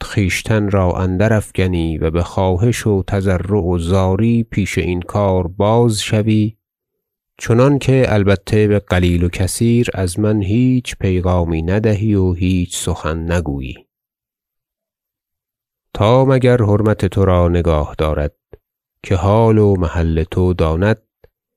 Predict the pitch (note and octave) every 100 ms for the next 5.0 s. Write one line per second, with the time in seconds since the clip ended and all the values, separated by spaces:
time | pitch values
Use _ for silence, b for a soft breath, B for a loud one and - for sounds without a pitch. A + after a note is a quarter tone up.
0 | _ _ _ - F#2 F2+ A#2 - A2+ G2+
1 | G2+ F#2+ F#2 F2+ F#2 - A2 A#2 A2+ G#2
2 | G2 F#2+ F#2 F2+ F#2 F2+ F2 E2 - E2+
3 | E2+ D#2+ D2 D#2 G2+ - G#2 F#2+ E2+ F2
4 | E2+ E2 D#2+ - E2+ F2+ - D#2+ D2+ D#2